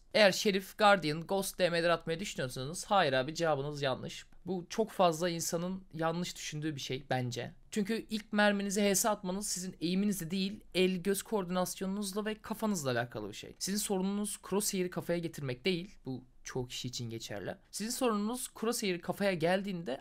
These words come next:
ateş etmeye başlamamanız. Bu sebeple sabırlı ve disiplinli olmalısınız. Peki Şerif, Guardian gibi silahlarla çalışmak bunu neden geliştirmiyor? Şöyle ki teker teker ateş etmeye sizi zorlayan silahlarda daha çok odaklanıp daha sabırlı bir şekilde ateş ediyorsunuz.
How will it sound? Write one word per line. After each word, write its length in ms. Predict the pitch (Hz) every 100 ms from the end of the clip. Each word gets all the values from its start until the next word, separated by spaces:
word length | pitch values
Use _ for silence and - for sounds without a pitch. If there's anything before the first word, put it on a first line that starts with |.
| -
ateş 240 | - 190
etmeye 300 | 156 170 196
başlamamanız. 640 | 151 143 123 113 113 - -
Bu 60 | -
sebeple 360 | 277 240 - 247
sabırlı 420 | - 175 208 220
ve 100 | 196
disiplinli 400 | 165 - 160 160
olmalısınız. 540 | 135 104 98 - - -
Peki 180 | 214
Şerif, 400 | 202 208 247 -
Guardian 340 | - 269 254 202
gibi 140 | 170
silahlarla 360 | - 196 208 190
çalışmak 400 | 180 165 202 -
bunu 120 | 185
neden 240 | 190 247
geliştirmiyor? 580 | 208 117 - - 101 196 -
Şöyle 240 | 285 294
ki 160 | 269 -
teker 340 | 226 269 277
teker 300 | 226 220 214
ateş 300 | 151 - 247
etmeye 300 | 220 - 170
sizi 200 | 202 185
zorlayan 420 | 190 180 170 190 262
silahlarda 640 | - 139 143 131 185 208
daha 180 | 156 226
çok 240 | - -
odaklanıp 560 | 147 160 175 139 190 -
daha 180 | 175 202
sabırlı 380 | - 147 165 170
bir 40 |
şekilde 300 | 147 143 135
ateş 180 | 120 -
ediyorsunuz. 500 | 110 - - -